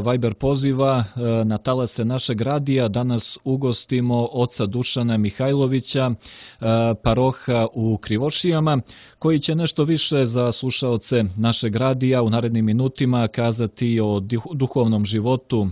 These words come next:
njegove parohije, o samom istorijatu i o određenim specifičnostima samih, e,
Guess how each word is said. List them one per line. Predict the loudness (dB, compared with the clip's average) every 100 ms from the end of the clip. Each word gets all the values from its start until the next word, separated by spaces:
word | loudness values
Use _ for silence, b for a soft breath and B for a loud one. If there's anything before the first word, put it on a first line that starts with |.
| -2
njegove | -2 0 0 -2
parohije, | -2 -2 0 -2 -4 -2 2 2
o | 0
samom | -2 -2 0 0
istorijatu | -2 -4 -2 0 0 -2 0 0 -2 B B B -2
i | 2 4
o | 4 2 -4
određenim | -2 0 0 2 2
specifičnostima | -2 _ -4 -2 -4 -2 -4 -2 -2 -2 -2 0 2 2 0 -2
samih, | -2 0 2 0 -2
e, | -2 -2